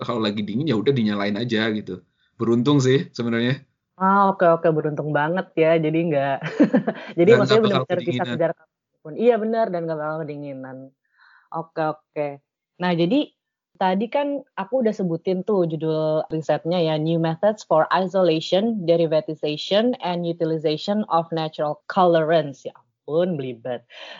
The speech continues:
Speaker 2: Em, Mas Isbul bisa cerita nggak sih sebenarnya topik risetnya ini apa gitu ya? Mungkin ceritain selama tiga menit gitu, kita sok-sok three minutes thesis.
Speaker 1: <laughs> Boleh, boleh.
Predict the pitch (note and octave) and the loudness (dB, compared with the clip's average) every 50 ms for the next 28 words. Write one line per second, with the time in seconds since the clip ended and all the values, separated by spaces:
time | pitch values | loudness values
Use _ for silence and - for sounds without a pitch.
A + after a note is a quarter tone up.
0 | - - - F#3+ G3 G3 G3 G3+ G3+ G#3 G3+ - G#3 A3 G#3 A3+ A3 A#3+ E4 E4+ | -10 -2 2 4 4 6 4 4 2 0 -2 -2 -2 0 0 0 0 2 2 2
1 | D#4 C#4 C4 A3 B3 A3 A#3+ B3 D4 D4 A#3+ G3 F3+ F#3 - - D4 D4 - - | 4 4 4 4 4 2 2 2 2 0 0 0 -2 -2 -4 -6 -6 -6 -6 -8
2 | _ - F#3+ E3+ E3 E3 E3+ E3 G#3 B3 C4+ C#4+ C#4 B3+ - _ _ _ _ - | _ -4 -2 -2 0 0 -2 -2 -2 -4 -2 -4 -4 -6 -8 _ _ _ _ -2
3 | F#3 F#3 - F#3 F#3 - F3 F#3 F3+ G3 F3+ F3 F3+ E3+ E3 E3+ F3 G3 A#3 A#3+ | -2 0 0 -4 -6 -2 -2 -2 0 0 -2 -2 -2 -4 -4 -4 -2 -2 -4 -2
4 | - E3 D#3 - - - F3 F3+ F#3 G3 G3+ G3+ F3+ D#3 D#3+ - - D#3 E3 F3 | 0 -2 -4 -4 -4 -2 0 2 2 2 2 2 0 -2 -4 -6 -4 -4 -2 -2
5 | F3 F3+ F3+ F3 A#3 A#3+ A#3 G#3 F#3+ F3+ E3 D#3 D#3+ D#3 - E3+ D#3 D#3 D#3+ D#3+ | -2 -2 -4 -2 -2 -2 0 0 0 2 2 0 0 0 0 0 0 0 -2 -4
6 | D#3+ - D#3+ D#3+ D3+ D3 D3+ F3 G3 - F#3 E3 E3+ E3+ F#3+ G3 G3 - E3+ - | -2 0 0 0 0 0 0 -4 -4 -4 -4 -4 0 0 0 0 0 -4 -4 -2
7 | F3 F3 F3 - C#3 - - - - - - E3 E3 D3+ D#3 D3+ D3+ D3+ _ _ | -2 -4 -2 -4 -6 -2 -2 -4 -4 -4 -2 -2 -2 -2 -2 -4 -6 -8 _ _
8 | - D#3 D3 C#3+ D3 - - F#3+ G3 - - - _ _ _ _ _ _ - - | -6 -6 -6 -6 -8 -6 -4 -4 -4 -4 -8 -20 _ _ _ _ _ _ -4 -2
9 | - G#3+ - - C#3 C3+ - - - D#3 - _ _ _ _ _ _ _ _ _ | 0 0 -2 -2 -6 -14 -12 -12 -12 -14 -14 _ _ _ _ _ _ _ _ _
10 | _ _ _ _ - A#2 A#2 A#2 A#2 A2+ G#2 G#2 G#2 G2+ G2+ G2 G2+ _ | _ _ _ _ -6 -4 -2 0 0 0 0 -2 -2 -2 -4 -6 -10 _